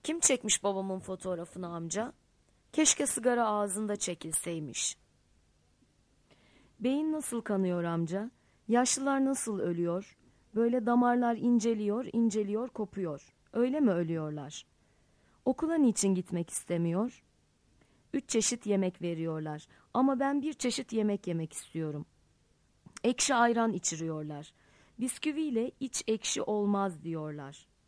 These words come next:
Daha da ekşi oluyor. Bilmem neymiş de bilmem neymiş. Önüne ne konursa yenecekmiş. Öğlen makarnayı yemedin, şimdi de ayran içmedin. Yemezsen nasıl büyüyeceksin?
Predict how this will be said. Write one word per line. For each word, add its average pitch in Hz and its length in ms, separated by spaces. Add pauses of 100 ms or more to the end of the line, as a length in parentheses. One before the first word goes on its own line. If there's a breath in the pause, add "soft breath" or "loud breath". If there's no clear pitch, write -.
(240)
Daha 226 240
da 196 60
ekşi 165 360
oluyor. 151 500 (540 soft breath)
Bilmem 294 440
neymiş 285 400
de 254 120
bilmem 233 420
neymiş. 156 580 (440 soft breath)
Önüne 285 380
ne 294 100
konursa 226 500
yenecekmiş. 165 920 (840 soft breath)
Öğlen 277 340
makarnayı 240 580
yemedin, 165 520 (100)
şimdi 262 360
de 269 80
ayran 202 400
içmedin. 160 560 (220)
Yemezsen 240 540
nasıl 196 360
büyüyeceksin? 165 800